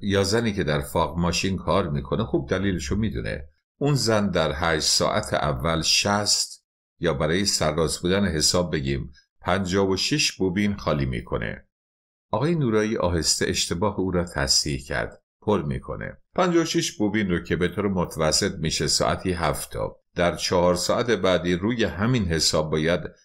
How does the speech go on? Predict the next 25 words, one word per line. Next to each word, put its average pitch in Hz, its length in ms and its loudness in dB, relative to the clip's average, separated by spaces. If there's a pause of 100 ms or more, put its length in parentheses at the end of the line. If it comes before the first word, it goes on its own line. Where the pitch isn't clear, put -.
(120)
بیست 98 360 2
و 104 60 2
هشت 127 300 0
تا 95 120 2
خالی 71 320 -2
کنه. - 420 -8 (280)
دوباره 127 320 2
آقای 110 260 2
نورایی 73 440 2
اشتباه 73 440 -2
او 67 140 0
را 71 120 -2
تصحیح 69 580 0
کرد. - 360 -8 (240)
پر 117 280 -2
می‌کنه. 65 580 -4 (520)
ولی 87 240 2
آقای 127 280 0
روزبهانی 98 520 0
متوجه 82 640 0
نبود، 95 380 -2
گفت: 98 340 -2 (340)
"اما 170 200 2
چنین 208 380 2
نیست. - 640 0